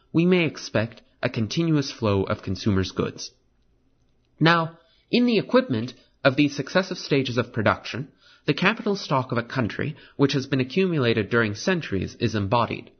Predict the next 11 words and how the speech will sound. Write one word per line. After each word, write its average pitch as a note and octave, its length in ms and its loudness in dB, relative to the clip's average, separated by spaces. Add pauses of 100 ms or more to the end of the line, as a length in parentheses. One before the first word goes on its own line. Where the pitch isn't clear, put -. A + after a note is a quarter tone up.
(320)
The D3 100 4
amount F3 320 0
of C#3 80 -6
accumulated B2 600 0
capital A2+ 440 -2
is G#2+ 100 -4
a A2+ 40 -2
measure D3 320 -2
of B2 140 -4
the G#2+ 80 0
length C3+ 340 -2